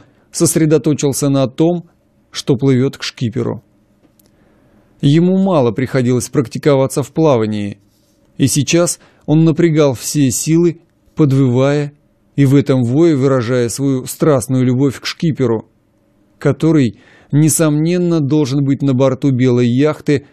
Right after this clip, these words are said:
на расстоянии полумили от него. Его маленькая песенка,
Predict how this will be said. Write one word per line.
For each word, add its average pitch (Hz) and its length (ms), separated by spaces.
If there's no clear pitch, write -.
на 139 180
расстоянии 131 560
полумили 139 680
от 117 180
него. 113 360
Его 139 260
маленькая 123 580
песенка, 120 640